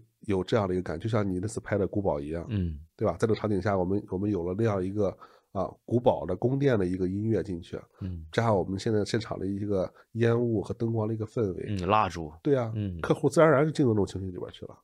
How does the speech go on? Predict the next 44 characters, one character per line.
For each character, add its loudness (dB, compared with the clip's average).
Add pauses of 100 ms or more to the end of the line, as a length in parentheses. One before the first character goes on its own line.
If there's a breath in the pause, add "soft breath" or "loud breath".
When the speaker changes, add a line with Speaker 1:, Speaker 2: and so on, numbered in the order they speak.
(140)
Speaker 2:
是 -6
的。 -6
Speaker 1:
啊， -6
而 4
不， 2
而 4
不 4
是 4
我 6
造 6
就 4
了 4
你， -2 (1040)
你 0
要 6
怎 -6
么 0
怎 0
么 2
样， 4
假 2
装 2
是， -6 (140)
而 0
不 -4
是 -2
这 0
样 2
了， -8
是 -12
自 2
然 10
而 6
然 6
就 -2
给 -2
他 2
一 2
个， 4
Speaker 2:
嗯。 -2
Speaker 1:
一 0
个 2
环 -4
境。 -2